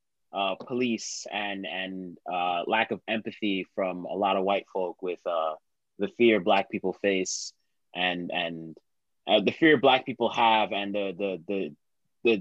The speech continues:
the shit Black people go through when dealing with the police. And, and, um, just to, to, to give the Spark Notes version, you know, he talks about how, uh, and this really relates a lot, is white people, they, they don't,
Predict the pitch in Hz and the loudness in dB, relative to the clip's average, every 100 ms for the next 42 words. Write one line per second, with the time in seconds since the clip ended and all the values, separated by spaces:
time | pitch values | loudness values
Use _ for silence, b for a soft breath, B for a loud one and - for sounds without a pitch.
0 | 104 - 196 139 139 127 - 120 113 104 | 0 2 2 2 2 2 2 -2 -2 0
1 | 123 135 127 104 101 95 90 104 98 92 | 0 0 0 -2 -2 -4 0 0 -2 -4
2 | 85 113 131 120 - 98 95 95 _ _ | -6 0 2 2 0 -2 -2 -4 _ _
3 | _ - 101 101 98 95 87 - 135 - | _ -2 2 4 4 2 -2 -2 0 4
4 | 123 101 - 113 104 95 90 _ _ _ | 6 4 2 4 4 2 -4 _ _ _
5 | _ _ - 104 110 95 - 123 113 110 | _ _ -6 0 0 0 2 4 4 2
6 | 95 - 104 95 98 98 101 147 139 127 | -2 2 4 4 2 0 2 2 2 4
7 | 123 117 117 110 - - 113 95 92 85 | 2 6 4 4 -2 0 2 2 0 -4
8 | - 120 139 - 135 123 113 113 110 101 | -8 -4 -4 -4 -2 0 0 0 0 0
9 | 101 98 90 98 - 104 110 139 147 170 | 2 2 0 -6 -8 -12 2 4 4 0
10 | 135 143 123 110 117 104 127 143 139 | 2 4 4 2 -2 0 4 4 2